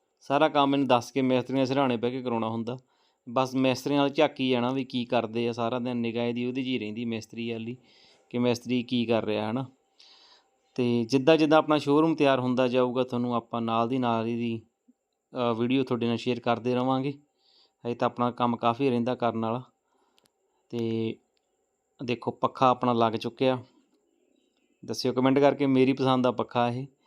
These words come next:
ਜਿਹੜਾ ਮੈਂ ਲਿਆ ਸੀ ਉਸ ਦਿਨ ਤੁਸੀਂ ਵਲੌਗ ਜਿਹੜੇ ਦੇਖਦੇ ਕੰਟੀਨਿਊ। ਇਹ ਪੱਖਾ ਮੈਂ ਸਿਲੈਕਟ ਕੀਤਾ, ਮਨਪ੍ਰੀਤ ਨੇ ਹੋਰ ਕਰ ਰਹੀ ਸੀ, ਮੈਨੂੰ ਪਸੰਦ ਨਹੀਂ ਆਇਆ, ਮੈਂ ਕਿਹਾ ਮੈਂ ਇਹੀ ਲੈਣਾ। ਇੱਕ ਪੱਖਾ ਟੰਗਿਆ ਗਿਆ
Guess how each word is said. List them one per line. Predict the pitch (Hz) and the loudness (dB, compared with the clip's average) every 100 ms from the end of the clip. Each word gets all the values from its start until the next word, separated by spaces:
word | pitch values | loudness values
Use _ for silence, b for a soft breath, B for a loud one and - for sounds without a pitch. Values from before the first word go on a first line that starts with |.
| b b _ | b b _
ਜਿਹੜਾ | 117 120 | -6 -2
ਮੈਂ | 123 120 120 | 0 2 2
ਲਿਆ | 123 120 | 4 2
ਸੀ | 123 | 0
ਉਸ | 120 | -4
ਦਿਨ | 117 117 | -2 -2
ਤੁਸੀਂ | 117 | -4
ਵਲੌਗ | 113 113 110 | -2 -2 -2
ਜਿਹੜੇ | 110 123 | -2 -2
ਦੇਖਦੇ | 117 113 113 | 0 -2 -2
ਕੰਟੀਨਿਊ। | 113 110 120 123 143 - b b b - | -4 -4 -2 -2 -4 -10 b b b -12
ਇਹ | 123 | -10
ਪੱਖਾ | 120 120 127 | -6 -4 -2
ਮੈਂ | 120 | -2
ਸਿਲੈਕਟ | 113 120 120 120 | -2 -2 -2 -2
ਕੀਤਾ, | 123 123 | -4 -2
ਮਨਪ੍ਰੀਤ | 123 117 117 123 117 | 0 0 -2 -4 -2
ਨੇ | 120 | -2
ਹੋਰ | 117 - | -4 -4
ਕਰ | 117 110 | -4 -2
ਰਹੀ | 123 | -4
ਸੀ, | 120 123 | -4 -2
ਮੈਨੂੰ | 117 113 110 | -2 -2 -6
ਪਸੰਦ | 110 113 107 | -6 -6 -6
ਨਹੀਂ | 110 113 | -4 -2
ਆਇਆ, | 113 | -2
ਮੈਂ | 110 | -4
ਕਿਹਾ | 110 110 | -6 -6
ਮੈਂ | 110 | -6
ਇਹੀ | 110 117 | -4 -4
ਲੈਣਾ। | 110 107 127 _ b b b b | -4 -8 -14 _ b b b b
ਇੱਕ | 120 117 | -6 -4
ਪੱਖਾ | 113 175 | -2 -2
ਟੰਗਿਆ | 185 120 113 120 | 0 0 2 2
ਗਿਆ | 120 131 | 2 0